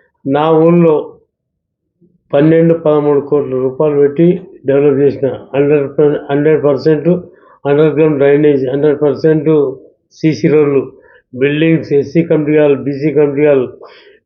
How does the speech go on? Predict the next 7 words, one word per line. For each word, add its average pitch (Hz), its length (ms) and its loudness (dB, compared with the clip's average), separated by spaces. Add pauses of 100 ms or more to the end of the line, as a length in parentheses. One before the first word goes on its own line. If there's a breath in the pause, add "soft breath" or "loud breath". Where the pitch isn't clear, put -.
డ్వాక్రా 147 380 0
బిల్డింగ్, 151 440 2
అంగన్వాడీ 151 520 2
బిల్డింగ్, 147 500 0 (1500 loud breath)
గ్రామ 160 180 2
పంచాయతీ 156 400 0
బిల్డింగ్, 139 380 0